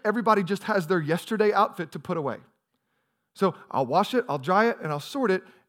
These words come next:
Here you go, kids. You just have what you wore yesterday. Now I have little girls, so wearing one thing is evidently an unreasonable idea for them. They like to wear four or five things every day, but nonetheless. But, okay, so it seems to work. Let me just explain this to you, 'cause they don't like when I,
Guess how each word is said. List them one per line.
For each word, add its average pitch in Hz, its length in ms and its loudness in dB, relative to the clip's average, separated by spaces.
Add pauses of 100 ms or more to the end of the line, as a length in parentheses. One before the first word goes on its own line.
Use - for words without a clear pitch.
(240)
Here 226 180 -4
you 214 100 -2
go, 160 160 0
kids. 170 320 -6 (300)
You 139 120 -8
just 143 220 -10
have 170 140 -2
what 156 180 -8
you 156 80 -10
wore 139 160 -6
yesterday. 127 340 -8
Now 117 120 -6
I 131 40 -4
have 156 140 -4
little 147 140 -2
girls, 110 340 -6
so 131 220 -4 (240)
wearing 156 340 -2
one 156 180 -2
thing 151 380 -6 (720)
is 147 240 -6
evidently 160 360 0
an 147 80 0
unreasonable 139 580 -2
idea 143 360 0 (240)
for - 180 -8
them. 143 260 -2
They 123 80 -2
like 131 160 0
to 131 60 -10
wear 135 120 -2
four 147 180 -2
or 143 40 0
five 233 320 0
things 135 240 -4
every 123 180 -4
day, 117 200 -4
but 127 220 -6 (440)
nonetheless. 151 540 -4 (200)
But, 254 200 6 (380)
okay, 269 180 4
so 262 160 -2
it 262 120 -2
seems 311 280 2
to 311 80 -2
work. 302 360 4 (320)
Let 254 120 0
me 285 80 -2
just 254 160 -6
explain 311 420 0
this 262 140 -4
to 208 100 -6
you, 165 60 -6
'cause 214 160 -2
they 277 80 6
don't 320 160 2
like 302 260 6
when 240 100 2
I, 214 80 2